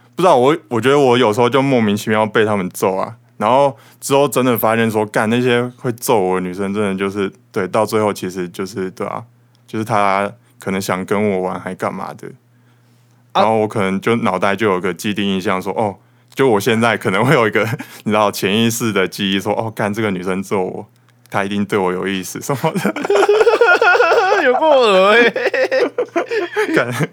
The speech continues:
Speaker 1: 干，我粉丝直接下降。
Speaker 2: 哇塞，欸，干，你这个故事偏，偏狠。你还有什么吗？还有什么，什么女生追你很主动的事迹吗？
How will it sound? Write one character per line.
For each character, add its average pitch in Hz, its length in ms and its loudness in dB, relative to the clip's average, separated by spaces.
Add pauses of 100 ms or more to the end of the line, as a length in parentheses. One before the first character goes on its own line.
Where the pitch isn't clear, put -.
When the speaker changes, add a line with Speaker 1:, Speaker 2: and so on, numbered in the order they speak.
(480)
Speaker 1:
干， - 140 -12
我 101 60 -10
粉 95 220 -4
丝 107 160 -4
直 95 260 0
接 101 60 -14 (100)
下 95 300 -4
降。 - 200 -8 (2750)
Speaker 2:
哇 143 120 -4
塞， 139 140 -6
欸， 120 240 -6 (140)
干， 107 340 -6
你 110 100 -12
这 131 80 -4
个 139 80 -2
故 131 140 -6
事 123 160 -8
偏， 123 180 -6 (240)
偏 139 200 -2
狠。 123 180 -6
你 117 80 -6
还 156 80 2
有 196 80 4
什 165 100 -4
么 113 140 0
吗？ 117 180 0
还 139 60 2
有 160 80 4
什 156 100 -2
么， 110 220 -2 (580)
什 117 80 -8
么 117 60 -4
女 117 140 -4
生 151 180 -2
追 147 140 -2
你 139 120 -2
很 120 140 -6
主 110 140 -12
动 127 160 -2
的 117 60 -4
事 113 180 -8
迹 101 200 -12
吗？ 101 140 -16